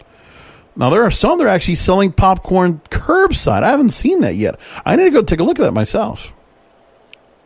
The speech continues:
So the National Association of Theater Owners, John Fithian says, "Problem is, we need their movies. Distributors who want to play movies theatrically, they can't wait until a hundred percent of markets are allowed open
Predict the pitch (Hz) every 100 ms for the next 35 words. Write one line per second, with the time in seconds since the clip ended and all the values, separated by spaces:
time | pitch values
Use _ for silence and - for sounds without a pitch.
0 | _ _ _ _ _ _ _ _ _ _
1 | _ _ _ _ _ _ _ _ _ _
2 | _ - 139 247 226 226 - 202 - 185
3 | 151 123 170 165 165 165 185 - - -
4 | 113 139 135 180 165 160 - 170 156 -
5 | 196 233 208 165 123 127 139 147 127 95
6 | 87 - - _ _ - - - - -
7 | - 165 180 214 175 170 180 170 - 151
8 | - 165 170 196 208 - 147 156 165 -
9 | 151 160 156 151 165 160 - 131 127 -
10 | 190 - 160 170 147 135 135 120 160 185
11 | 160 156 151 135 127 117 127 120 107 107
12 | 110 160 156 156